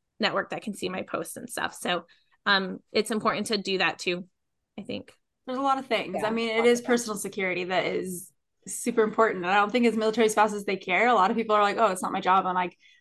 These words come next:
Speaker 2: <laughs> but there's gonna be people that just don't like you because of what your spouse does. And that's scary and sad,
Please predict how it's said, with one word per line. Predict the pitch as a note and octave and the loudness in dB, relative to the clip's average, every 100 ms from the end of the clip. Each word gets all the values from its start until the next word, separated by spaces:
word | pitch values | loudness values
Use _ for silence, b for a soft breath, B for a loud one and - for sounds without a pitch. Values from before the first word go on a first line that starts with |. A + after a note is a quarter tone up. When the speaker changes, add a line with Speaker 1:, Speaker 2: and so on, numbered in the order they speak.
| b | b
Speaker 2:
<laughs> | _ _ | _ _
but | - - - C4 C#4 - - B B B | 2 4 4 4 2 0 -16 B B B
there's | B3+ C4+ | 8 8
gonna | C#4 D#4 | 8 6
be | |
people | D#4 D#4 | 6 4
that | E4 | 2
just | D#4 C#4+ - | 2 -6 -8
don't | G3 A#3+ B3 | 2 2 4
like | C4 A#3+ | 0 0
you | C4 A3 | -2 2
because | A#3+ A#3+ A#3 G#3 | 2 2 2 2
of | G#3+ | 2
what | F3+ F3 E3+ | 0 -2 -2
your | G3 | -4
spouse | - - F#3 | -2 -4 -2
does. | - - - | -4 -4 -4
And | F#3+ | -2
that's | G3+ G3 - | 0 0 0
scary | - - G3+ G#3+ A#3 B3 A#3+ | -6 -2 0 4 6 6 4
and | G#3 G#3 A#3 | 2 -2 2
sad, | F3 - | 2 2